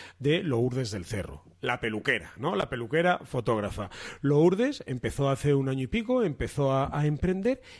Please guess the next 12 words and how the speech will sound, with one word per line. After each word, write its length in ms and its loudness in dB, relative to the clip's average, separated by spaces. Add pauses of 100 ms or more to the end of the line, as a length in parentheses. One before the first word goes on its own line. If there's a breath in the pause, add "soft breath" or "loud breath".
(140 loud breath)
y 60 -20
Lourdes 460 0
no 640 2
ha 80 2
dejado 760 0
de 300 2
hacer 380 0
cosas. 580 -8 (400 loud breath)
Tiene 420 2
su 280 4
newsletter 840 2
semanal, 580 -4